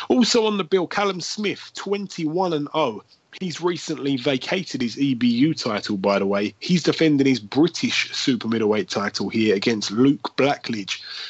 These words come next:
So Luke Blackledge, twenty-two and two with the two draws.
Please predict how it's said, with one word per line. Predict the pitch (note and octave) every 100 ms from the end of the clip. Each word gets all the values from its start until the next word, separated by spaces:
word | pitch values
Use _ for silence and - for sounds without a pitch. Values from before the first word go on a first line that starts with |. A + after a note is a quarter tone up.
| - -
So | - A#2+
Luke | A#2 C3 D3 - -
Blackledge, | C#3+ A2+ B2+ A#2+ -
twenty-two | D3 C#3 B2 - C3
and | A#2+
two | - C#3+ D#3+
with | D3+ G#2+
the | A2+
two | G#2+ - C#3 B2+ A#2
draws. | G#2 A#2 C3 D3+ D3+